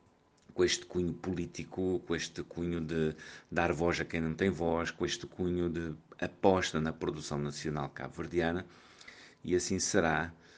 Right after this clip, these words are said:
até, até ao final do, do festival. É interessante dizer que o Ministro da Cultura, o Abrão Vicente, a Ministra da Cultura de Cabo Verde, tem acompanhado o festival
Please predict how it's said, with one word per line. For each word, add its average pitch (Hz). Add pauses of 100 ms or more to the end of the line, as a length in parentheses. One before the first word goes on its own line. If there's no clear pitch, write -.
(180)
até, 78
até 80
ao 80
final 80
do, 80
do 87
festival. - (540)
É 85
interessante 110 (220)
dizer 98
que 82
o 80
Ministro 85
da -
Cultura, 95
o 82
Abrão 78
Vicente, - (600)
a 73
Ministra 82
da -
Cultura 82
de 73
Cabo 82
Verde, 85
tem 90
acompanhado 82
o -
festival 80